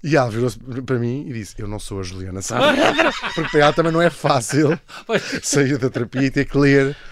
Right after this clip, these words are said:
Speaker 1: a Juliana Saavedra feita pelos seus
Speaker 2: Tu andas
Speaker 1: pacientes.
Speaker 2: sempre com, com um caderninho, vais
Speaker 1: Sempre.
Speaker 2: tomando notas, tem que
Speaker 1: Claro,
Speaker 2: ser, não é?
Speaker 1: tem de ser
Speaker 2: E tomas o
Speaker 1: mesmo.
Speaker 2: telemóvel ou mesmo no caderno escreves?
Speaker 1: Ah, agora, de vez em quando escrevo no telemóvel e agora descobri que o telemóvel pode-se falar e ele escre-,
Speaker 2: Pois
Speaker 1: passa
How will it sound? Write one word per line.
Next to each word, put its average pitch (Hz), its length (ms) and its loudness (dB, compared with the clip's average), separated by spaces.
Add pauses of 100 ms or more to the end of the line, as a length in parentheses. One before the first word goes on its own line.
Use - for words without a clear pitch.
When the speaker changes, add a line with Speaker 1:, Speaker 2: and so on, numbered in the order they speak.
Speaker 1:
a 127 60 2
Juliana 127 500 2
Saavedra 113 560 -2
feita 127 280 -2
pelos 127 160 -12
seus 120 160 -12
Speaker 2:
Tu 135 80 -8
andas 233 140 0
Speaker 1:
pacientes. 208 200 -2
Speaker 2:
sempre 202 240 -4
com, 175 180 -4
com 160 300 -6
um 147 80 -8
caderninho, 131 420 -6
vais 135 120 -2
Speaker 1:
Sempre. 101 140 -2
Speaker 2:
tomando 139 140 -2
notas, 117 320 -4
tem 127 120 -8
que - 100 -6
Speaker 1:
Claro, 131 160 0
Speaker 2:
ser, 107 80 -4
não 101 60 -6
é? 123 80 -10
Speaker 1:
tem 104 100 -10
de - 80 -14
ser - 120 -8
Speaker 2:
E 135 40 -6
tomas 165 240 -2
o - 20 -6
Speaker 1:
mesmo. 160 120 -2
Speaker 2:
telemóvel 151 300 0
ou 147 60 -2
mesmo 127 180 -2
no 117 60 -6
caderno 110 260 -4
escreves? - 380 -10
Speaker 1:
Ah, 113 880 0
agora, 220 440 -2
de 175 80 -8
vez 190 120 0
em 196 60 -4
quando 196 160 -2
escrevo 175 240 -6
no 170 80 -8
telemóvel 117 460 -2
e - 20 -2
agora 147 200 0
descobri 139 280 -8
que 139 60 -12
o - 20 -12
telemóvel 139 380 -4
pode-se - 380 -6
falar 120 380 0
e 127 40 -4
ele 131 100 -2
escre-, 123 400 -10
Speaker 2:
Pois 113 160 0
Speaker 1:
passa 123 180 0